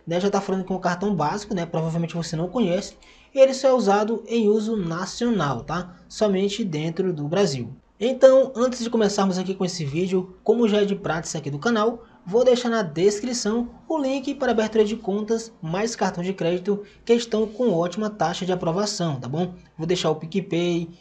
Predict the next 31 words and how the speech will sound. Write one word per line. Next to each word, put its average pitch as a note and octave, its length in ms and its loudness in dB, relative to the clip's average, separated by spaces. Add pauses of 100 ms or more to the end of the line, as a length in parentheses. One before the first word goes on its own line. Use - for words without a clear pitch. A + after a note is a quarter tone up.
Santander, D#3+ 880 -2 (220)
Mercado E3 380 -2
Pago, D#3+ 560 -2 (180)
Banco A3 380 -2
Itaú F3+ 560 0 (300)
e C4 120 -4
muitos B3 480 0
outros A3+ 320 4
bancos, E3+ 380 -4
inclusive A#3+ 580 -2
o A#3+ 200 -6
próprio G#3 360 4
banco F#3+ 360 0
original, F#3 520 0
beleza? G3+ 480 0 (300)
E B3+ 60 -8
se C4 100 -4
você C4+ 240 0
não C4+ 120 2
conhece A#3 340 0
o - 20 0
nosso G#3 240 -2
grupo G3 300 2
de E3+ 120 -4
WhatsApp F3+ 540 0
aqui E3+ 140 -4
do E3 80 -2
canal D#3+ 200 -2
Silveira D#3 300 -4
C A3+ 140 2
X, A#3 340 -2